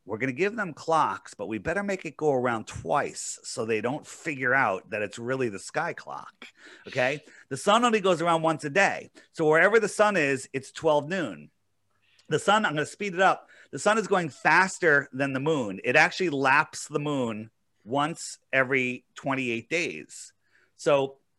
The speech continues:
the moon and its, in its phases and its quarters keep track of the weeks and the months, or the moons.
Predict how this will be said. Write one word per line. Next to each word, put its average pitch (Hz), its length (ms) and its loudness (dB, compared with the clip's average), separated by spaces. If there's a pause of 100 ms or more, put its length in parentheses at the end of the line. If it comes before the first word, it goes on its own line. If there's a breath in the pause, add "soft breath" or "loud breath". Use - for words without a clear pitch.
(180)
the 147 140 0
moon 190 340 -2
and 156 120 2
its, - 300 -4
in 135 160 -2
its 123 220 -4
phases 147 500 2
and 120 120 -4
its 107 120 -10
quarters 123 680 2 (380 soft breath)
keep 160 200 -8
track 165 380 4
of 135 160 -2
the 139 120 2
weeks 156 560 -6
and 135 160 -4
the 127 60 -2
months, 170 480 -2
or 131 140 2
the 120 120 -2
moons. 147 800 -6